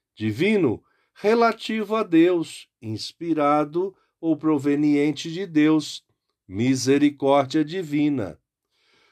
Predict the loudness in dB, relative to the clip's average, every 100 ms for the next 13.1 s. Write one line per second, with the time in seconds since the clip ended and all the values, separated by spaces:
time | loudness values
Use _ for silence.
0 | _ -4 0 4 4 4 -2 -2 -2 0
1 | -2 -2 -6 -4 -6 -2 -4 -4 -4 4
2 | 4 4 -2 -12 -12 _ _ _ -14 -2
3 | 0 0 -2 -4 -2 2 4 2 2 2
4 | 4 4 2 2 4 2 -2 _ _ _
5 | _ -2 2 4 2 2 2 4 2 -2
6 | -4 -4 -4 -4 2 2 2 -4 -12 -10
7 | -8 -4 -2 0 -2 -4 _ _ -8 -2
8 | -2 -2 0 -2 -4 _ _ _ _ -2
9 | 0 2 2 4 4 4 2 0 0 0
10 | -4 -2 -4 -2 -2 -2 -2 -2 -2 -2
11 | -4 -10 -20 _ _ _ _ -2 0 0
12 | 2 2 2 -2 2 4 4 0 -4 -6
13 | -6